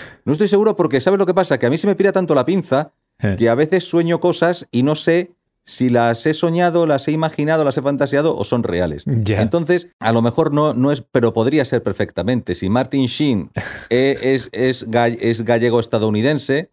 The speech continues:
Speaker 2: Hmm.
Speaker 1: pues ¿por qué no Kathleen Turner puede ser una cubana que no ha marcado su lado cubano?
Speaker 2: Yo recuerdo haber visto a esta mujer hablar en castellano.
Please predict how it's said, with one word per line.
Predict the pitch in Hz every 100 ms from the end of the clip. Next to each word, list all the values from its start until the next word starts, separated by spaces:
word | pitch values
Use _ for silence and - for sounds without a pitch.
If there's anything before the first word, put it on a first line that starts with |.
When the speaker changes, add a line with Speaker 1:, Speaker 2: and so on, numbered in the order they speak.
| _
Speaker 2:
Hmm. | 135 117 101
Speaker 1:
pues | 95 -
¿por | -
qué | 123
no | 127 123
Kathleen | 127 131 123 117
Turner | 127 131 123
puede | 123 113
ser | 110 117
una | 113 110 107 101 -
cubana | 123 139 143 147 - _ _ -
que | 104
no |
ha | 143
marcado | 165 147 143 135
su | 123 120
lado | 107
cubano? | 104 139 156 71 - _ _ _
Speaker 2:
Yo | 117 135
recuerdo | 180 175 147 165
haber | 135
visto | 120 139 - 147 151 -
a | 117
esta | 113 139
mujer | 131 - 135 -
hablar | 110 98 107
en | 127
castellano. | 135 - 95 101 85